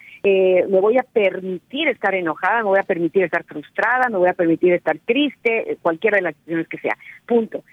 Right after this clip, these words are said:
Pero cuando termine el día de hoy, eso se acabó, ¿no? Yo ya mañana amanezco otra, amanezco con otra actitud, ya para, eh, ya encaminada hacia afrontar la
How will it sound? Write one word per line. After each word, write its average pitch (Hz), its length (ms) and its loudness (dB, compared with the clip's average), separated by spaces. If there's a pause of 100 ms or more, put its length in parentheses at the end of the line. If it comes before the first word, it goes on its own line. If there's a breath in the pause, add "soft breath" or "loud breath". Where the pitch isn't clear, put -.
(120 loud breath)
Pero 220 220 2
cuando 226 360 -2
termine 262 360 -4
el 349 100 -6
día 277 160 0
de 208 120 -2
hoy, 214 160 2 (720)
eso 214 240 -4
se 196 80 -8
acabó, - 260 -6 (600)
¿no? 190 240 -8
Yo 220 220 2
ya 233 160 0
mañana 226 480 -2 (140)
amanezco 190 720 -2 (200)
otra, 190 380 0 (100)
amanezco 180 420 -4
con 190 160 0
otra 190 140 -2
actitud, 262 500 -4
ya 196 240 0 (280 loud breath)
para, 175 320 0
eh, 147 140 -12 (180)
ya 220 120 -2
encaminada 214 720 -2
hacia 165 640 -4
afrontar 165 840 -2 (400)
la 170 240 0